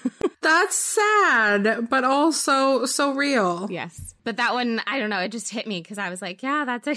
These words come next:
Speaker 1: <laughs> that's exactly, <laughs> exactly it." Like, these things, these moments where people are doing something kind, even in the midst of, of kind of what's going on in our world and our society, that needs to continue. So,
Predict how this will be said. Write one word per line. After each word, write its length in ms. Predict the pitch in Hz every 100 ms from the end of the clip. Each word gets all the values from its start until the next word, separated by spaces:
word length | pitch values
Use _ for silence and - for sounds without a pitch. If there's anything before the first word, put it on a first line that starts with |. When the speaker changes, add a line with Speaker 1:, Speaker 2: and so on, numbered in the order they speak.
| -
Speaker 1:
<laughs> 160 | - _
that's 200 | 226 214
exactly, 640 | 277 208 202 208 202 208 - - _
<laughs> 280 | _ _ -
exactly 560 | 233 226 214 - 247 269
it." 280 | 294 - -
Like, 320 | 196 208 _ _ _ - - -
these 200 | 233 233
things, 420 | - 247 247 220 208
these 200 | 220 202
moments 640 | 190 208 196 180 185 - - - - _ -
where 160 | 190
people 340 | 175 180 185 185
are 160 | 170 170
doing 440 | 175 170 170 180 -
something 400 | - 180 170 165
kind, 420 | 170 160 156 160
even 200 | 156 160
in 20 |
the 60 | 156
midst 360 | 160 156 -
of, 200 | 160 156 - _ -
of 240 | 170 160 _ _ _ _ _
kind 140 | - 170
of 80 | 180
what's 240 | 160 -
going 260 | - 151 151
on 140 | 151
in 100 | 147
our 140 | 147
world 380 | 147 151 151 151
and 100 | 151
our 80 | 156
society, 680 | - 156 151 151 151 147 151 _ _ _ _ _ _ _
that 140 | 160 156
needs 240 | 165 -
to 60 | 151
continue. 580 | 151 147 151 151 165 151
So, 300 | - 170 156